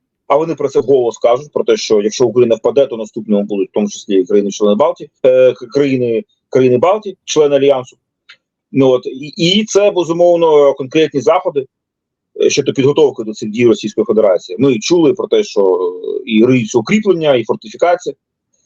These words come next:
Е, тому, е, балтійці, які, очевидно,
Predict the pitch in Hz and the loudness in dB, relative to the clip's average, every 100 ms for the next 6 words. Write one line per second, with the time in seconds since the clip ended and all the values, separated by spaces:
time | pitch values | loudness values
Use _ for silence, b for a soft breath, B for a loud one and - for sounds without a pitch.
0 | _ _ _ - 113 117 117 113 107 107 | _ _ _ -10 -4 0 2 4 4 0
1 | 127 139 147 147 143 131 127 120 123 123 | 0 2 4 4 4 4 4 2 2 2
2 | 139 135 220 220 147 135 135 123 107 - | 0 0 -2 -2 -4 -2 0 0 -2 -2
3 | 143 127 127 | -2 0 -2